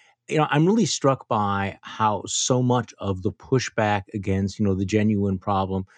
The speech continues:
comes from people who, you know, thought and convinced themselves that they were protecting, uh, evan-, you know, evangelism, where they were protecting Christianity,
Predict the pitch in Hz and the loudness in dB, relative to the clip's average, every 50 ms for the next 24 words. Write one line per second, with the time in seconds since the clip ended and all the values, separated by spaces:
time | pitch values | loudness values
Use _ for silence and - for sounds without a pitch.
0 | - - _ _ _ _ - - 131 135 135 135 131 113 - - 123 117 110 104 | -20 -20 _ _ _ _ -4 0 2 4 4 4 2 2 0 0 2 2 2 2
1 | - - 117 104 - 113 107 98 90 92 101 104 101 101 107 113 107 110 - - | 0 -2 -4 -2 0 0 0 0 0 0 0 2 2 2 0 -2 -4 -4 -4 -4
2 | 120 104 104 98 92 - - - 120 123 123 139 - - - 101 98 98 92 - | -4 -4 -4 -4 -6 -8 -2 0 2 2 2 2 0 -4 -4 -4 -4 -4 -2 0
3 | 104 95 104 110 107 - - 110 98 - - 107 104 95 - 98 90 104 104 101 | 2 2 2 2 2 0 -2 -2 -2 -2 -2 -2 -2 -2 -4 -2 0 2 2 4
4 | 101 98 - - - 98 - _ - 110 98 - - 113 104 104 104 - - 98 | 2 2 0 -4 -10 -12 -10 _ -6 -6 -4 -2 0 2 2 2 2 0 -2 -6
5 | 95 - 123 110 104 95 101 98 98 98 95 92 - 104 101 98 101 95 104 90 | -6 -2 0 0 2 2 2 2 2 2 0 -2 -6 -4 -4 -4 -2 -2 -2 0
6 | 104 104 104 110 110 107 110 107 104 95 104 107 101 92 92 95 92 - - 98 | 0 2 2 2 2 2 2 2 2 2 2 0 2 2 2 0 0 -2 -6 -8
7 | - - 113 101 - - 98 95 90 - 113 98 - - 107 101 101 98 101 104 | -4 -2 -4 -2 -2 -4 -4 -4 -2 -2 -4 -4 -4 -4 -2 0 0 2 2 2
8 | 101 107 104 98 | 2 0 0 -2